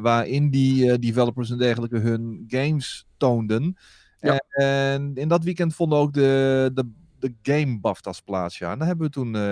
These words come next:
Speaker 1: daar hebben we toen, eh, ook interviews kunnen doen. En daar hebben we kunnen genieten van een, eh, van een leuke show. Was
Speaker 2: Was het
Speaker 1: leuk.
Speaker 2: Glamours? Was het Oscar of
Speaker 1: Hmm. Ehm, ah,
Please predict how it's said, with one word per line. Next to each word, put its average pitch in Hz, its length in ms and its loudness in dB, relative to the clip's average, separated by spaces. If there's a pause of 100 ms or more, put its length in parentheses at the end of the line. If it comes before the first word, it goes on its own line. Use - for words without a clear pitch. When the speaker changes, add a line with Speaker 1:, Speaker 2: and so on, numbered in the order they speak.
(440)
Speaker 1:
daar 165 120 -4
hebben 165 80 -2
we 135 60 -8
toen, 98 220 -8
eh, 90 500 -4
ook - 140 -20
interviews 147 440 0
kunnen 135 200 0
doen. 123 380 2 (320)
En 127 120 -10
daar 117 100 4
hebben 110 220 2
we 104 460 2
kunnen 127 200 -4
genieten 139 280 -6
van 113 100 -6
een, 104 140 -4
eh, 101 180 -2
van 220 120 -6
een 233 60 -6
leuke 180 220 -2
show. 110 220 -6 (280)
Was 160 100 -10
Speaker 2:
Was 160 80 -2
het 123 120 -2
Speaker 1:
leuk. 143 100 4
Speaker 2:
Glamours? 277 520 0 (240)
Was 143 100 -2
het 143 120 -14
Oscar 220 480 0
of - 340 -6
Speaker 1:
Hmm. 180 680 -4 (640)
Ehm, 147 1000 2 (240)
ah, 113 420 -4